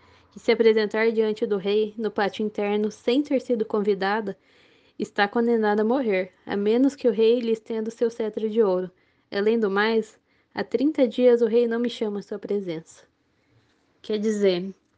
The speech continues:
ela já colocou a condição que tinha ali, tipo, no natural, de, "Ó, faz muito tempo que o rei não me chama, tô sem moral com ele, e se eu me colocar na presença desse rei sem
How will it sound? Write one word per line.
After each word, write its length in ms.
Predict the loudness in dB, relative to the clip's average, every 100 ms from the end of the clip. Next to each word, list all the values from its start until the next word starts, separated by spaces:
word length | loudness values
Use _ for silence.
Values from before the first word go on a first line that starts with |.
| -20 _ _ _
ela 360 | -4 0 2 2
já 460 | 2 2 2 0 -4
colocou 760 | -2 0 0 -2 0 0 -2 -4
a 80 | -4
condição 560 | -2 -2 -4 -4 -6
que 140 | -6 -8
tinha 280 | -6 -4
ali, 220 | -2 -4 -8
tipo, 460 | -10 -4 -4 -4 -10 _
no 140 | -2 0
natural, 680 | 0 -2 -4 -2 -2 -4 -8 _ _ _ _ _
de, 140 | 0 4
"Ó, 220 | 4 2
faz 300 | 0 -2 0
muito 260 | -2 -4
tempo 260 | -6 -8 -8
que 100 | -6
o 40 |
rei 160 | -2 -2
não 100 | 0
me 100 | -2
chama, 480 | -2 -2 0 0 -4 -6 -8
tô 100 | -6
sem 160 | -2
moral 360 | 0 2 2 0
com 200 | -2 -2
ele, 380 | 0 0 -2 -8 _ _ _ _ -8
e 260 | -2 -2
se 180 | 0 0
eu 80 | 2
me 120 | 0
colocar 460 | 0 0 0 0 -2
na 100 | 0
presença 600 | 0 0 0 -4 -2 0
desse 300 | 0 0 -4
rei 320 | -4 -2 -4
sem 680 | -6 -10 -4 0 0 0